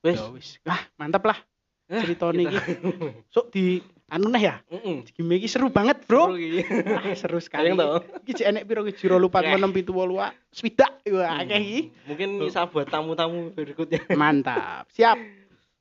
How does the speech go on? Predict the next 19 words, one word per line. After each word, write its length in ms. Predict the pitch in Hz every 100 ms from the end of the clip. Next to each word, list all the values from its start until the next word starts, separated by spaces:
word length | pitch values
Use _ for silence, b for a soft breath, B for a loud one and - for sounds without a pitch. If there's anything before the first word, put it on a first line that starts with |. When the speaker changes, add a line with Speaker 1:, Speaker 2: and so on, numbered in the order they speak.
| _
Speaker 2:
Ya. 380 | 120 120 101 76 _
Speaker 1:
Wis 120 | -
iki. 300 | 170 160 - _ _ _ -
Speaker 2:
Oke. 320 | 254 254 254 - _
Speaker 1:
Closing. 400 | 160 165 170 190 _ _ _ - _ _ _ _ _ _ _ _ _
Speaker 2:
Mantap. 240 | 147 190
Speaker 1:
Closing-e 220 | 190 185 247
urung 140 | 214
gawe 180 | 160 151
ya, 220 | 262 214 151
opening-e 400 | 151 196 208 220
Speaker 2:
Hmm. 80 |
Speaker 1:
wis 80 | 226
ya. 220 | 185 139 127
Speaker 2:
Opening-e 340 | - 147 208 233
wis. 220 | 190 -
Iya, 220 | 175 180
engko 260 | 185 226 226
closing-e 680 | - 196 208 202 226 233 220